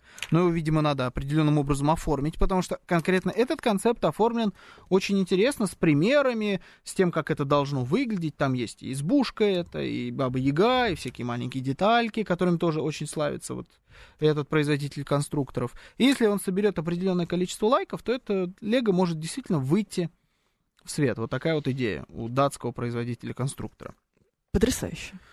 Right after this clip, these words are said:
Speaker 2: Ну,
Speaker 1: О.
Speaker 2: прям по-, потрясающе.
Speaker 1: Ну, кстати, очень интересный концепт. Выглядит,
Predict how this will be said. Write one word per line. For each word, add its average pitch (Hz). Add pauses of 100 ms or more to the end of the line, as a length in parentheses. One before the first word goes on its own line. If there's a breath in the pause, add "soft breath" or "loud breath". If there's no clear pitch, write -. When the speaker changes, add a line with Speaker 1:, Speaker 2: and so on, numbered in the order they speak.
(120)
Speaker 2:
Ну, 185
Speaker 1:
О. 170
Speaker 2:
прям 233
по-, 285
потрясающе. -
Speaker 1:
Ну, 226
кстати, 214
очень 247
интересный 185
концепт. 131 (2250 loud breath)
Выглядит, 208